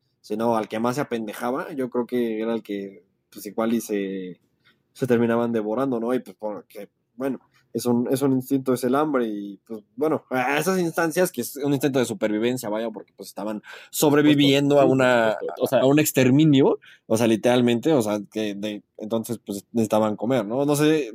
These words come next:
Speaker 1: fíjate que nunca he leído el diario de Ana Frank.
Speaker 2: No, yo tampoco, me encantaría.
Speaker 1: Pero es, debe, igual y deberían, si no lo han, si no lo han leído, yo también debería.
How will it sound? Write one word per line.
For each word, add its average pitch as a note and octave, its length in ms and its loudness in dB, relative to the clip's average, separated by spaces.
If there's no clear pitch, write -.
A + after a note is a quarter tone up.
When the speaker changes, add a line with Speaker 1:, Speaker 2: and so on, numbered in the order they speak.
Speaker 1:
fíjate C3+ 260 0
que A#2+ 100 0
nunca C3 180 0
he B2 40 2
leído B2 140 2
el A#2+ 140 2
diario A#2 240 0
de A2+ 100 0
Ana A2+ 140 -4
Frank. B2+ 380 -6
Speaker 2:
No, C#3 140 4
yo A2+ 80 2
tampoco, F#2+ 360 -8
me F2+ 80 -10
encantaría. A2+ 260 4
Speaker 1:
Pero G#2 720 2
es, G#2 160 -2
debe, A2+ 280 0
igual D3+ 280 2
y A#3+ 60 0
deberían, D3 520 0
si B2+ 100 -4
no B2+ 80 2
lo C3 100 2
han, A2 80 -6
si A2+ 60 -12
no A#2 60 0
lo A#2 40 2
han A#2 60 2
leído, A#2 220 2
yo A2 120 0
también G#2 240 -6
debería. G2+ 360 -4